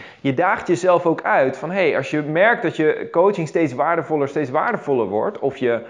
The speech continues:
online cursus of je training, dan op een gegeven moment is het verhogen van je prijzen,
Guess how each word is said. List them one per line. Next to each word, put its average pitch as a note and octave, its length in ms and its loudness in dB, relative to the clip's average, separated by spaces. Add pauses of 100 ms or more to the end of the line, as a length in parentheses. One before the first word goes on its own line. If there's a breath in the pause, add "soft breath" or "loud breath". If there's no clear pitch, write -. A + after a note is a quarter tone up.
(180 loud breath)
online C3+ 380 0
cursus C3+ 420 0
of A#2 100 -8
je B2 120 -4
training, C3+ 760 -4 (800 soft breath)
dan D#3+ 160 -4
op G3+ 100 -2
een F#3 60 -4
gegeven A3+ 380 0
moment C#3 200 0
is D3 80 -4
het C#3+ 120 -8
verhogen F#3+ 580 0
van D#3 180 -2
je C#3+ 100 0
prijzen, C3+ 800 -2